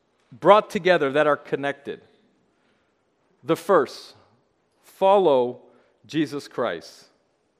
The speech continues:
The word follow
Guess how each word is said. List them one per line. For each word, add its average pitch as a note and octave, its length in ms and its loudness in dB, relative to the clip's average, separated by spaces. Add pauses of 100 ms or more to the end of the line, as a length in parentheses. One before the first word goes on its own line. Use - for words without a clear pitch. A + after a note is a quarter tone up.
(2000)
The D3 100 -4
word A3+ 260 6
follow E3+ 720 2